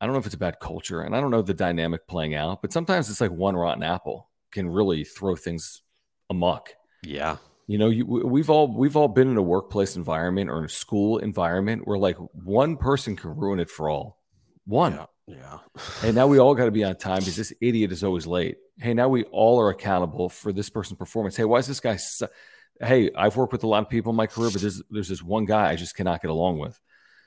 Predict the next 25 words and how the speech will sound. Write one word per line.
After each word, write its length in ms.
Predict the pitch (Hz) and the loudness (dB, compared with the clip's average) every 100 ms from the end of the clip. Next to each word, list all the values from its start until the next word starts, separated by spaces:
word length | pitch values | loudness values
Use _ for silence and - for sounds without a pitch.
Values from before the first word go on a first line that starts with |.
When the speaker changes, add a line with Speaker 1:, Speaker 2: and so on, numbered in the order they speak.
| _ - | _ -6
Speaker 1:
So 440 | - - 143 139 | -2 4 6 6
it's 120 | 139 | 2
just, 220 | 175 160 - _ _ _ _ - | -2 -4 -6 _ _ _ _ -2
I 60 | |
mean, 300 | 143 160 135 | 0 0 -2
you 60 | 190 | 0
know, 300 | 151 151 - _ _ _ _ _ _ _ _ _ | 0 0 -6 _ _ _ _ _ _ _ _ _
w-, 280 | 123 117 135 | -8 -4 0
we 80 | 170 | 2
watch 320 | 160 151 - | 4 2 0
this 160 | 139 120 | -4 -2
stuff. 440 | - 135 139 - _ _ _ _ _ _ _ _ _ _ | 2 0 0 -8 _ _ _ _ _ _ _ _ _ _
It's 140 | 117 - | 0 2
just 320 | 131 - - | 0 -4 -4
too 240 | - 160 | 2 4
hard 200 | 139 135 | 4 2
for 120 | - 127 | 2 0
me 100 | 107 | 0
to 60 | |
believe 360 | 104 92 113 87 | 0 0 2 2
that 80 | 85 | -4
it's 160 | - | -6
strictly 600 | - - 117 117 120 107 - | -6 -2 -2 -2 -2 -4 -4
on 320 | - 92 95 90 | 0 2 2 -2
field. 520 | - - 80 - | -8 -8 -8 -8